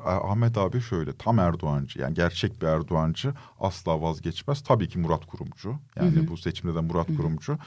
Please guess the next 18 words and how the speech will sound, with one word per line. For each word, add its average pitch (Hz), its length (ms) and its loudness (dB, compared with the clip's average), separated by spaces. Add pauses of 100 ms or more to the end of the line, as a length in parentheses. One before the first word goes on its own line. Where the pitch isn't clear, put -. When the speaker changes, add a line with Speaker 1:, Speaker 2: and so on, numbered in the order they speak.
(280)
Speaker 1:
Seçim 117 380 -2
işte, 110 240 -4
en 113 220 2
son 113 240 -4
seçimden 113 440 0
sonra 110 220 0
gittim, 113 260 -2
"Ahmet 117 220 4
abi 117 180 2
geçmiş 117 360 -2
olsun." 90 320 -4
dedim. 85 220 -4
O 110 80 -2
ba-, 98 260 0
bana 95 200 4
takılıyor, 76 420 -6
biliyor 82 240 -2
benim 73 240 -4